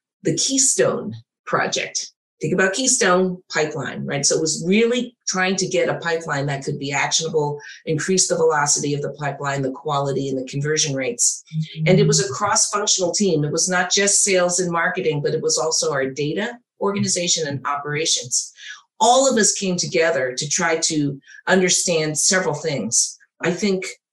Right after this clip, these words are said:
Speaker 1: the first thing is, are we aligned? When marketing creates campaigns, are these targeting the customers that make sense? Is sales fielding, feeding back feedback to marketing to ensure we have the right targets? You know, this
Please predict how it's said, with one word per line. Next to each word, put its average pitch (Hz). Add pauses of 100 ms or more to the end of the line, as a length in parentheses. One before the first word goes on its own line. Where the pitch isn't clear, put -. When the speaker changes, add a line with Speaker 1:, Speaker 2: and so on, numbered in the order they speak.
(180)
Speaker 1:
the 175
first 220
thing 160
is, 143 (220)
are 202
we 214
aligned? 170 (300)
When 160
marketing 175
creates 170
campaigns, 160 (180)
are 214
these -
targeting 302
the 208
customers 208
that 196
make 185
sense? 196 (240)
Is 226
sales 247
fielding, 202 (100)
feeding 202
back 170 (720)
feedback - (100)
to 381
marketing 160
to 185
ensure 175
we 165
have 170
the 156
right 147
targets? 151 (320)
You 180
know, 170
this -